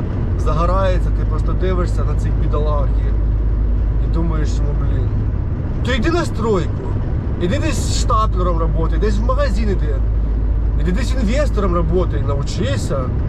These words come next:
обучися, получи образування, іди в спедицію, іди в офіс, бізнес відкрий, поміняй професію, іди роботи десь в друге місто. Не хочеш? Ну то, блін, не ний.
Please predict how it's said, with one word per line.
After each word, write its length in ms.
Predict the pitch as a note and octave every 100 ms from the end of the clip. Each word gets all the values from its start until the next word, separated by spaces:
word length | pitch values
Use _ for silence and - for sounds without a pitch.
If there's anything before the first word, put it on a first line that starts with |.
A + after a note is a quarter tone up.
| - - - - -
обучися, 580 | D3 F3 - D4+ - F#3
получи 360 | E3+ F3 -
образування, 800 | A3+ A3+ A3+ A#3 C4 G#3 - - - - -
іди 160 | - G#3
в 60 | A3
спедицію, 680 | - A#3 F#3+ A#3 - F#3+
іди 120 | E3+
в 340 | A#3+ - B3+ A#3+
офіс, 460 | F#3+ - - - - - - - - - - - - - -
бізнес 480 | - D4+ D4+ A#3+ G#3
відкрий, 480 | - G3 F#3 E3 - - - - - - - - - -
поміняй 460 | G3+ D4 D#4 C4 G3
професію, 640 | B3 - F#3+ C#3+ - - -
іди 220 | G3 A#3+
роботи 400 | F#3+ E3+ D#3+ -
десь 100 | -
в 120 | - -
друге 200 | E3 - -
місто. 200 | - -
Не 120 | D#3+ D#3+
хочеш? 500 | A#3+ D4 - F3 D#3 - - - - - -
Ну 60 | - -
то, 100 | A3
блін, 260 | G#3+ A#3
не 100 | B3+
ний. 340 | A#3 F#3+ D3+